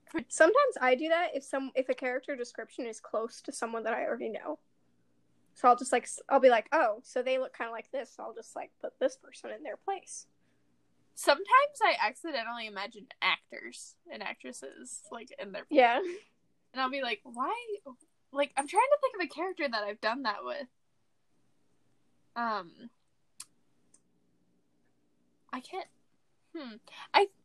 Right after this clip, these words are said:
Speaker 1: I think when I was reading Maze Runner,
Speaker 2: Yeah.
Speaker 1: I thi-,
Speaker 2: Ultimate
Speaker 1: I
Speaker 2: crossover episode.
Speaker 1: <laughs> Yes. I threw Tom Holland in there somewhere.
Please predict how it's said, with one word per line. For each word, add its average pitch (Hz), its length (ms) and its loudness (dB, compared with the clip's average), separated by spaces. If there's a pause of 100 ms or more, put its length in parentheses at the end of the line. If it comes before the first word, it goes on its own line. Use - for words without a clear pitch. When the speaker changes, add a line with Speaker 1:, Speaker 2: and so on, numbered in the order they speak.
(140)
Speaker 1:
I 311 240 -6
think 480 260 4 (160)
when 302 140 4
I 302 100 6
was 294 200 -8
reading 269 380 -6
Maze 185 320 -4
Runner, 311 340 -2 (1800)
Speaker 2:
Yeah. 254 320 6 (840)
Speaker 1:
I 320 100 0
thi-, - 180 -8 (100)
Speaker 2:
Ultimate 254 360 6
Speaker 1:
I - 40 -2
Speaker 2:
crossover 233 380 -2
episode. 247 400 -8 (160)
Speaker 1:
<laughs> 269 80 -6 (420)
Yes. 294 500 0 (600)
I 320 140 8
threw 381 300 2
Tom 320 240 6
Holland 269 340 6
in 226 160 -4
there 214 200 -8
somewhere. 175 760 -8